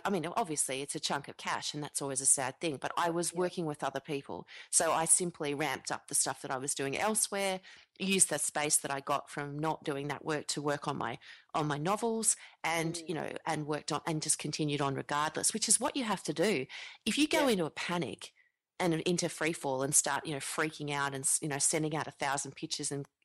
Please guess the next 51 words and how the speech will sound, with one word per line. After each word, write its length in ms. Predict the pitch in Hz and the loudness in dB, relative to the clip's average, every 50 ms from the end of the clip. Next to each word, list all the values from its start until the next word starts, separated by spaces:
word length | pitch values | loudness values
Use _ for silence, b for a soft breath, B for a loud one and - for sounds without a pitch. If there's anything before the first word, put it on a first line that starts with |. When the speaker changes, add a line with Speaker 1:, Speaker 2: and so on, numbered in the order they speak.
| 160 - - | -18 -14 -4
Speaker 1:
getting 300 | - 180 170 151 160 151 | 0 0 2 2 2 2
yourself 320 | 143 - - 143 139 - | 2 0 0 0 -2 -4
into 140 | 147 143 143 | -4 -4 -4
a 60 | 143 | -4
complete 360 | - - - - - 147 - - | -4 -6 -6 -4 -4 -4 -2 -2
and 60 | 143 | -2
utter 100 | 139 139 | -2 0
mess, 340 | 139 151 147 131 143 - - B B B B B B B - | 0 0 0 2 2 2 0 B B B B B B B -2
um, 340 | - 170 156 156 156 151 147 - B B B B B B B _ - 151 151 | -2 0 0 0 0 0 2 0 B B B B B B B _ -6 -4 -2
that's 220 | 190 165 - - | -2 2 2 2
not 220 | 180 160 151 131 - _ - 156 | 2 2 0 -2 -6 _ -8 -4
going 260 | 165 156 147 139 143 | -2 -2 0 -2 -4
to 140 | - - 147 | -6 -6 -6
help 240 | 160 135 123 - - | -6 -8 -8 -10 -12
you. 100 | - - - _ - | -14 -14 -16 _ -6
You 80 | 175 | -4
can't 260 | 170 - 202 196 196 - | -2 0 0 0 0 0
run 120 | 175 160 | 0 0
Speaker 2:
Yeah. 20 | 156 | 0
Speaker 1:
around 240 | 151 151 147 143 143 | 0 0 -2 -2 -4
like 120 | 143 - | -4 -6
a 60 | 151 147 | -6 -6
headless 320 | 151 143 - 135 - - | -6 -6 -4 -2 -2 0
chicken. 340 | - - 147 - 151 139 135 | 0 -2 -4 -4 -6 -6 -6
You've 140 | 131 151 165 | -4 -4 -2
actually 280 | 156 - - - 175 160 | -2 -2 -2 -2 -2 0
got 100 | 151 139 | -2 -2
to 60 | 139 | -4
think, 240 | - - 156 147 - - 180 | -4 -6 -6 -6 -4 -4 -4
"Okay, 280 | 202 - - 156 135 | -4 -4 -4 -6 -6
well, 180 | 139 156 160 156 | -4 -4 -6 -4
what 220 | 156 180 196 - - | -2 -2 -2 -2 -2
am 180 | 160 156 160 165 | -2 -2 0 0
I 120 | 156 147 | -2 -2
doing? 440 | 139 - 139 131 123 135 160 208 220 B B B B B | -4 -6 -8 -8 -8 -6 -6 -8 -8 B B B B B
What 240 | - 170 185 - - | -4 -2 -2 -2 -2
can 280 | - - - 165 165 170 | -6 -8 -4 -2 0 0
I 140 | 160 151 143 | 0 -2 -2
do 220 | 139 151 147 143 | -4 -4 -4 -4
now? 400 | 139 139 135 131 131 160 196 208 B B B B - | -4 -4 -4 -2 -2 0 -2 -2 B B B B -2
Who 120 | - 262 - | 0 0 2
can 160 | - 214 180 | 2 2 2
I 80 | 156 151 | 2 0
contact 480 | - - 147 143 147 - 156 - - | -2 -2 -2 -2 -2 -2 -4 -4 -4
to 80 | - 151 | -2 -2
maybe 260 | 151 147 143 143 143 | 0 0 0 -2 -2
get 220 | - - 147 - - | -4 -4 -2 0 0
some 120 | - 156 | 2 2
more 140 | 151 143 139 | 2 0 0
work 240 | 131 160 190 202 - | 2 2 0 0 0
from? 360 | - - 190 180 175 175 170 | -2 0 2 2 2 2 0